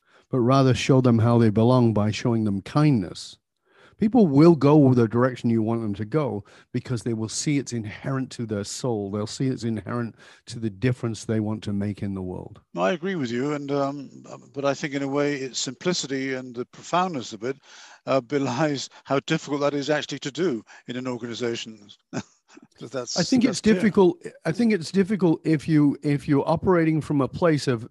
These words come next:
Speaker 1: of thinking that the, the, the bottom line is, is, i-, is,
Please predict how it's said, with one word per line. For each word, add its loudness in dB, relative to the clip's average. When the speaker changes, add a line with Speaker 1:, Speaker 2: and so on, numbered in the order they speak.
Speaker 1:
of -2
thinking 2
that 0
the, -2
the, -4
the -2
bottom 2
line 2
is, -2
is, -2
i-, 0
is, -2